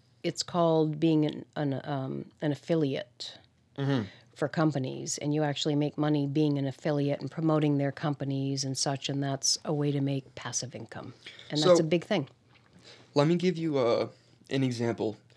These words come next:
Speaker 2: So one of the most followed people on TikTok,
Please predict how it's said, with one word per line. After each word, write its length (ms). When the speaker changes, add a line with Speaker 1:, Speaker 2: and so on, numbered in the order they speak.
Speaker 2:
So 260
one 300
of 260
the 500
most 480
followed 540
people 260
on 100
TikTok, 440